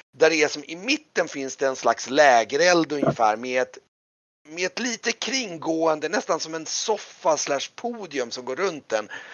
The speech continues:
Uppenbarligen för att folk ska kunna gå runt där och prata till.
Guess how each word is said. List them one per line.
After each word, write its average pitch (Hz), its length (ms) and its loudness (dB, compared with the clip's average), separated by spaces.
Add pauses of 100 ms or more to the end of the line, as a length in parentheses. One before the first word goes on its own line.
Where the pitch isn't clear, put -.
Uppenbarligen 160 520 6
för 143 100 2
att 135 80 -10
folk 135 180 2
ska 135 100 -6
kunna 123 220 -6
gå 123 280 0
runt 110 240 -4
där 117 160 0
och 107 100 -4
prata 147 420 0
till. 107 300 -4